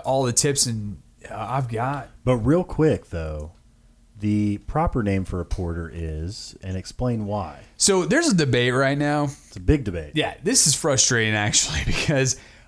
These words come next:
Speaker 1: I call him a Chesky, and Kevin calls him a Chosky,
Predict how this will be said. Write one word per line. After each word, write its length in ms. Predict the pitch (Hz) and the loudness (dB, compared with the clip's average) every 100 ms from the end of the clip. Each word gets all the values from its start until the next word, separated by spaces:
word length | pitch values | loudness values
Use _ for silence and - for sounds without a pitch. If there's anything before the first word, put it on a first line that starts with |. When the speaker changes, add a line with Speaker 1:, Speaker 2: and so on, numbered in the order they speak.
| - | -4
Speaker 1:
I 180 | 180 240 | -2 2
call 220 | 233 190 | 2 2
him 80 | 131 | 2
a 60 | |
Chesky, 720 | 110 120 107 - - 101 107 - _ - | 4 4 4 2 0 -8 -8 -12 _ -8
and 180 | 127 117 | -4 -4
Kevin 360 | - 208 208 175 | -2 0 0 2
calls 280 | 131 123 113 | 2 2 2
him 80 | |
a 40 | 110 | 2
Chosky, 840 | - - 123 117 - - 107 - | 2 2 0 4 2 2 -6 -18